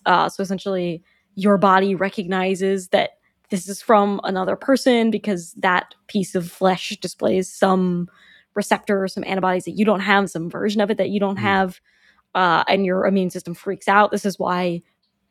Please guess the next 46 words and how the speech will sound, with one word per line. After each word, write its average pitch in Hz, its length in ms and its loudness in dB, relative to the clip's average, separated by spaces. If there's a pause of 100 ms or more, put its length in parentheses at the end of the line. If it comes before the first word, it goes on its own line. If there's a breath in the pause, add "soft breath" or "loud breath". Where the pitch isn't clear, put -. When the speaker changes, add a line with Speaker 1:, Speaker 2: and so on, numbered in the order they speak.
Speaker 1:
we 220 260 4
know 214 200 6
blood 196 320 0
types 226 320 2
and 196 120 -2
you 185 120 0
only 190 260 0
get 180 340 0
from 196 220 0
your 185 240 0
own 185 200 2
blood 175 280 -4
type. 233 300 2 (540 loud breath)
If 143 140 -2
Speaker 2:
Ah. - 40 -12
Speaker 1:
they 226 140 6
put 214 260 -4
the 220 80 -4
wrong 233 280 2
type 226 260 -2
of 196 140 -8
blood 311 220 4
in 240 160 2
you, 208 280 -2 (560 soft breath)
your 254 380 4
white 262 260 2
blood 254 240 0
cells 220 260 -2
will 208 140 -2
attack - 360 -8
it. - 60 -14
Speaker 2:
Yeah. 101 160 -12 (360 soft breath)
Speaker 1:
Uh, 202 300 4
which, 202 260 -2
as 202 220 2
you 208 60 -2
can 226 100 2
tell, 208 300 0
that 180 180 -2
doesn't 180 280 -10
sound 180 200 -4
like 180 140 -6
a 190 40 -4
good - 260 -8
idea. 240 480 2 (580 soft breath)
Um, 202 480 2